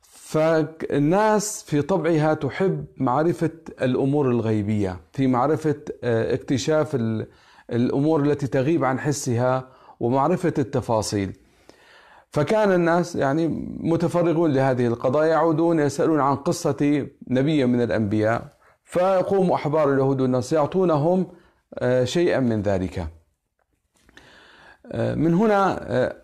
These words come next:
جاءت الروايات عن اليهود. أيضًا كمان، آه، كانت تأتي أحبار النصارى، سواء كانوا في نجران ولا كان من كان يأتي عن طريق المد-، مكة المكرمة أو غيرهم،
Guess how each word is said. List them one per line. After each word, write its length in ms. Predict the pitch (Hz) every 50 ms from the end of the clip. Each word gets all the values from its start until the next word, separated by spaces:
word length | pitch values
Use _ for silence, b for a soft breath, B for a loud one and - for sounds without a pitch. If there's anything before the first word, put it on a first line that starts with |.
| _ _ -
جاءت 500 | - 156 160 123 180 185 156 165 165 160
الروايات 580 | 147 135 139 139 135 135 139 147 151 151 151 139
عن 160 | 120 120 120
اليهود. 560 | 117 107 110 107 101 104 120 131 131 - -
أيضًا 300 | 170 208 202 185 185 170
كمان، 520 | 160 - 151 151 160 165 170 170 - - -
آه، 480 | - 123 123 120 120 120 120 120 123 123
كانت 460 | 120 - - 160 151 147 139 123 -
تأتي 520 | 165 127 131 123 - 135 139 143 - - - - _ _
أحبار 420 | - - - 113 123 131 131 120 117
النصارى، 720 | 113 110 107 101 - - 131 131 135 127 131 131 131 127
سواء 640 | - - 113 - - - - - 113 117 123 123 120
كانوا 300 | - 120 117 117 117 107
في 140 | 104 110
نجران 460 | 113 110 101 107 113 123 131 131 131 120
ولا 160 | 110 104 107
كان 360 | - - 131 127 120 113 117
من 100 | 113 110
كان 240 | 110 - 127 123 123
يأتي 280 | 123 120 - - 120
عن 140 | 107 98 107
طريق 320 | 101 113 113 120 127 127 127
المد-، 340 | 123 117 110 113 110 110 -
مكة 380 | - 98 113 117 139 135 - 135
المكرمة 640 | 120 120 117 110 - 139 131 131 139 135 139 131 87
أو 200 | 101 127 120 139
غيرهم، 400 | 143 143 139 139 143 139 135